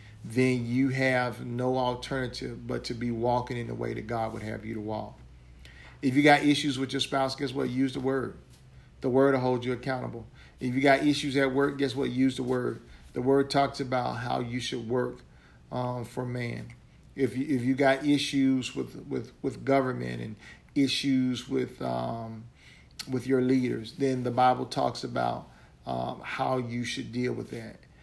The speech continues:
So there's this level of accountability that always will,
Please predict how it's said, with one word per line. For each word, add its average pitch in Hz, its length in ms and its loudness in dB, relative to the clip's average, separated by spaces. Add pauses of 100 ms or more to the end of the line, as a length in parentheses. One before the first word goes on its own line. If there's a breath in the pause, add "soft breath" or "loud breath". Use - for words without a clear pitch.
(160 soft breath)
So 143 240 2
there's 143 440 6
this 120 220 -2
level 127 640 2
of 120 140 -4
accountability 120 880 -4
that 117 180 -2
always 120 840 0
will, 110 300 -8